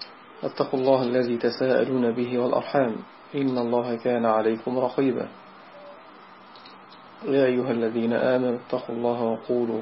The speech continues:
قولا سديدا يصلح لكم أعمالكم ويغفر لكم ذنوبكم، فمن يطع الله ورسوله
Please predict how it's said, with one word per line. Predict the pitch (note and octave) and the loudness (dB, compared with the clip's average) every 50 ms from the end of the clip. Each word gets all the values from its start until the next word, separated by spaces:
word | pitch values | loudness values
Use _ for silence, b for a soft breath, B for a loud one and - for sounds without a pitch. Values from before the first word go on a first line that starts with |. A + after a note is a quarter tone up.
| A2+ - | 0 2
قولا | A#2+ A#2+ A#2+ A#2 A2+ A2+ A2+ A2+ A2+ A2+ A2+ - | 2 2 2 2 2 2 2 2 0 0 0 2
سديدا | A#2 A2+ A2+ A#2 A#2+ A#2 B2+ B2+ B2+ - - - - - - - - - - - - - - - - - - - - - - - C#3+ | 2 2 4 2 0 2 0 0 -2 -4 -10 -18 -20 -20 -20 -20 -20 -20 -20 -20 -20 -20 -20 -20 -20 -20 -20 -20 -20 -18 -8 -2 -2
يصلح | C#3+ C3+ - - B2 - - | -2 -2 -2 -6 -6 -4 0
لكم | A#2 A#2+ A#2 - A#2+ A#2 - | 0 0 0 0 -2 0 2
أعمالكم | - B2 A#2 A#2 A2+ A2+ A2+ A#2+ A#2 - C3+ B2+ B2+ - - - - - - - | 2 2 2 4 4 4 2 2 2 0 0 -2 -2 -4 -8 -12 -16 -12 -4 0
ويغفر | B2 B2 B2 B2 A#2+ A#2+ - - A#2+ | 2 4 4 4 2 -2 -4 -4 -2
لكم | A2+ A2+ B2 A#2+ A#2+ - A#2+ A#2+ A2 - | 0 0 0 0 0 0 -2 -2 -2 -2
ذنوبكم، | A2+ A#2+ B2+ A#2+ A#2 A#2 A#2 A2+ A#2+ A#2+ - - C3 C#3 C#3+ C#3+ - - B B B B B B B B B B B - - - - - | -2 0 2 2 4 4 4 4 2 0 0 0 -2 -2 -2 -4 -8 -14 B B B B B B B B B B B -20 -20 -10 -2 0
فمن | C3+ B2+ C3 C3+ C3 B2 B2 B2+ | 2 4 4 4 4 4 4 0
يطع | C3 C3 - C3 | 0 0 0 0
الله | B2 A#2+ A#2 A#2 A2+ A#2+ A#2+ A#2+ A#2+ A#2 A#2+ A2+ A#2 | 2 2 2 2 4 4 4 4 2 0 0 0 2
ورسوله | A#2+ A#2+ A#2+ A2+ A2 - - B2+ B2 B2 A#2 A#2+ B2 B2+ B2+ C3 C#3 | 2 2 2 0 -2 0 -2 0 2 2 2 2 2 0 -2 -2 -4